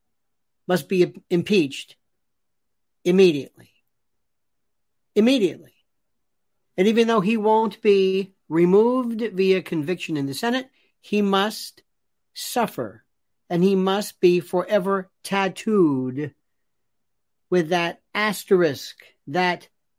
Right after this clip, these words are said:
denotation that he was impeached. Bribery, treason, high crimes, misdemeanors. What more does anyone need?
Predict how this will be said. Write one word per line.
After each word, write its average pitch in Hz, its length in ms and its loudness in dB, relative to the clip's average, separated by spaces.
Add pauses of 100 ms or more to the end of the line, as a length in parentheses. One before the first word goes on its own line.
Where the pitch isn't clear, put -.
(260)
denotation 196 1200 0 (280)
that 175 120 0
he 220 120 0
was 185 280 0
impeached. 170 800 -4 (1500)
Bribery, 233 520 0
treason, 233 460 -2
high 226 280 -2
crimes, 220 440 -4
misdemeanors. 226 680 -2 (180)
What 202 400 2 (180)
more 262 560 2 (320)
does 220 520 0 (160)
anyone 247 560 2
need? 147 380 -4